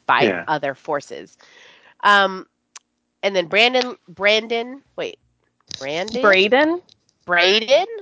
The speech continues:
Speaker 1: Brayden leaves? Brayden? He looks like a
Speaker 3: Brayden
Speaker 1: million.
Speaker 3: left.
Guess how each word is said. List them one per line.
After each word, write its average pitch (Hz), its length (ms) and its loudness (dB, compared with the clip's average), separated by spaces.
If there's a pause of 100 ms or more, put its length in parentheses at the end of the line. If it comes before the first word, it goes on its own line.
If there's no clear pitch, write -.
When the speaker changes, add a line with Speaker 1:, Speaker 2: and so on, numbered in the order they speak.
(260)
Speaker 1:
Brayden 196 460 -4
leaves? 370 440 -10
Brayden? 165 560 -6 (380)
He 330 120 0
looks 226 200 2
like 269 140 4
a 254 80 6
Speaker 3:
Brayden 254 40 -8
Speaker 1:
million. 196 320 2
Speaker 3:
left. - 420 -20